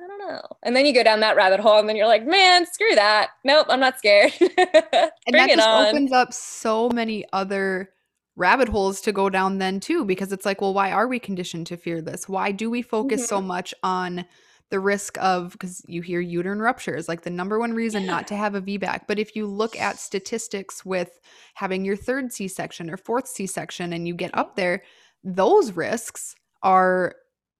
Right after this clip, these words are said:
Speaker 2: higher in some instances too than
Speaker 1: Oh, yeah.
Speaker 2: having a V bac or having your third V bac or whatever it might be. So why, why are we sold the idea that a C-section is this controlled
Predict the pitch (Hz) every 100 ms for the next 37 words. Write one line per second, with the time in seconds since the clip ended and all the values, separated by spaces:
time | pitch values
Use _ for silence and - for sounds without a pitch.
0 | _ - - 196 180 415 214 127 190 -
1 | 208 - 190 - 180 175 160 160 - 151
2 | 180 - 320 226 180 185 185 185 311 339
3 | - 202 196 190 185 185 175 165 175 180
4 | 180 175 175 185 208 196 185 175 165 -
5 | - 170 180 180 170 160 180 151 233 214
6 | 180 _ _ _ _ _ - 233 214 -
7 | 190 196 208 220 233 240 240 _ _ _
8 | _ _ 185 196 202 220 226 220 208 -
9 | - 208 202 185 180 196 _ 185 185 180
10 | 180 185 185 180 165 156 - _ 196 -
11 | 254 240 233 226 226 214 196 190 185 -
12 | 185 - - 220 220 220 226